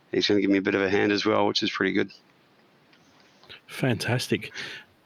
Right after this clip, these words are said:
Speaker 2: But, of course, the timing really sucks with you going over east because, uh, today's guest, whose name is Justin Hunt, which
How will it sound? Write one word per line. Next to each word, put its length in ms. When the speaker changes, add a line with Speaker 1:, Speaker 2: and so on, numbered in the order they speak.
Speaker 2:
But, 120
of 80
course, 260
the 80
timing 420
really 240
sucks 360
with 160
you 80
going 280
over 300
east 220
because, 500
uh, 260
today's 340
guest, 400
whose 400
name 220
is 140
Justin 400
Hunt, 380
which 380